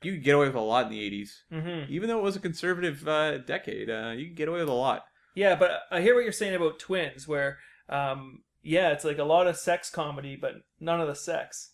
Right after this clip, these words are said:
Speaker 1: Okay, so I think that wraps up Twins.
Speaker 2: But what are we doing next time, Cam?
Speaker 1: Well, we are going to talk about Hercules in New York slash Hercules Goes Bananas.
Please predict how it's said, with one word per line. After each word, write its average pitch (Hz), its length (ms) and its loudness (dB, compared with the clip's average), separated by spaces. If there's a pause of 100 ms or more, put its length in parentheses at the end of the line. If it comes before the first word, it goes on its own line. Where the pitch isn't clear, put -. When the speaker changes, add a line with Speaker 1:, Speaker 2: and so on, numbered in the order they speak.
Speaker 1:
Okay, 185 680 4
so 143 320 4
I 135 120 6
think 175 340 -2
that 160 240 8
wraps 160 400 6
up - 240 2
Twins. 175 720 0
Speaker 2:
But 151 80 -2
what 202 160 8
are - 20 8
we 214 100 8
doing 214 220 6
next - 380 0
time, 139 340 -8
Cam? 220 440 -6 (100)
Speaker 1:
Well, 147 560 8
we 190 260 2
are 254 160 8
going 185 380 2
to 175 140 -6
talk 143 560 4 (100)
about 127 800 6 (180)
Hercules 254 680 0
in 185 220 0
New 165 120 4
York 160 460 2
slash 139 520 0
Hercules 226 600 -2
Goes 175 360 4
Bananas. 147 840 0